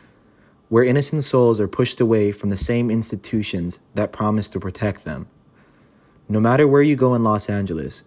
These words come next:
you never seem to escape the reality of homelessness. And because of this,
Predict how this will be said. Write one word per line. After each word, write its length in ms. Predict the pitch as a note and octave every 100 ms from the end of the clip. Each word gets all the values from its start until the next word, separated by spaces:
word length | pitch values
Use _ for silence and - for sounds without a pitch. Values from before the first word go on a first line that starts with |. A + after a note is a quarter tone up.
| _ -
you 120 | G#2
never 220 | A2+ C3
seem 220 | C3+ C3 A#2+
to 100 | G#2+
escape 340 | - A2 A2
the 80 | G#2+
reality 460 | G2+ G2 G2 F#2+
of 100 | F#2
homelessness. 680 | E2+ F#2+ F2 E2 D2+ - - _ _ _ _ _ _ _ _
And 100 | A2
because 280 | G#2+ C3+ B2
of 100 | G2+
this, 320 | F#2 F2